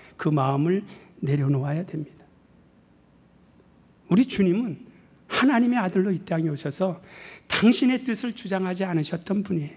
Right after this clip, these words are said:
우리가 너무나 잘 알잖아요. "나는 내가 이 땅에 온 것은 내 뜻을 이루러 온 것이 아니라 내 아버지의 뜻을 이루러 왔노라"고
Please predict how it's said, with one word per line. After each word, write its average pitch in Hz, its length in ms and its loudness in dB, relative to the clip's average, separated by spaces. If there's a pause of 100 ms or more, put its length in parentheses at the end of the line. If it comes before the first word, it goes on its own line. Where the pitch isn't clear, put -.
(540)
우리가 247 200 6
너무나 240 480 6
잘 202 220 -6
알잖아요. 185 480 -6 (920)
"나는 156 320 6
내가 147 260 2
이 147 220 0
땅에 143 260 0
온 139 200 -2
것은 139 360 -6 (1000)
내 233 300 10
뜻을 262 380 4
이루러 220 280 0
온 180 240 0
것이 180 240 0
아니라 151 340 0
내 226 300 4
아버지의 233 540 -2
뜻을 208 340 0
이루러 190 500 4 (280)
왔노라"고 156 800 0